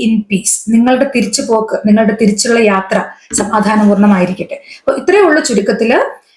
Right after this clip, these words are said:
ഏഹ്, സിനഗോഗിൽ പോയിട്ട് വരുന്നവരുടെ കൂട്ടത്തില് വീടുകളിലേക്ക് കടന്നു വരുന്ന മാലാഖമാരെ അവര് സ്വാഗതം, ആ, സമാധാനം ആശംസിച്ച് സ്വീകരിക്കുന്നു. ആ, നിങ്ങൾ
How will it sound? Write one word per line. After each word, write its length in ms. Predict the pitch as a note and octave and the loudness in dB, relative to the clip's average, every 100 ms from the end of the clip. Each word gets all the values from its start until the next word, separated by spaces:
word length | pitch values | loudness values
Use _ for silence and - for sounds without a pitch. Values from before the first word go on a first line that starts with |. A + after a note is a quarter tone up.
| _ G#3+ | _ 0
ഏഹ്, 220 | G#3 G3+ | 2 2
സിനഗോഗിൽ 480 | G3+ C4+ D4+ E4 E4+ | 2 4 4 4 4
പോയിട്ട് 320 | C#4 B3 C4 | 2 0 2
വരുന്നവരുടെ 480 | C4 A3 A#3+ B3 C4 | 0 0 0 0 -2
കൂട്ടത്തില് 640 | C4+ A3 G#3 G3 B3 C4 C4+ - _ - | -4 -8 -6 -4 0 0 -2 -14 _ 0
വീടുകളിലേക്ക് 640 | G3 A3+ B3 B3 C4 C4 C#4+ | 2 4 4 4 2 0 0
കടന്നു 280 | G#3 G3+ | 0 0
വരുന്ന 260 | A#3 A#3 A#3+ | 0 0 2
മാലാഖമാരെ 800 | A3 F#3+ G3+ G#3 G#3+ A3 A#3+ D#4 | 2 2 0 0 0 0 0 -2
അവര് 300 | G3 G3 A3 | -2 0 0
സ്വാഗതം, 440 | - - F#3+ G3+ G3 - - | -2 -2 0 0 0 -4 -6
ആ, 40 | |
സമാധാനം 580 | F#3+ G3 G3+ G#3+ A#3+ A3+ | -4 2 2 2 0 0
ആശംസിച്ച് 480 | F#3+ F#3+ G3 G3 - | 0 0 -4 -4 -6
സ്വീകരിക്കുന്നു. 840 | - F#3+ F#3+ G#3+ A#3 C4 G#4+ - - _ _ _ _ | -2 0 0 0 0 2 2 -2 -12 _ _ _ _
ആ, 160 | G#3 F#3 | -2 2
നിങ്ങൾ 360 | G#3 A3+ A3+ | 4 4 2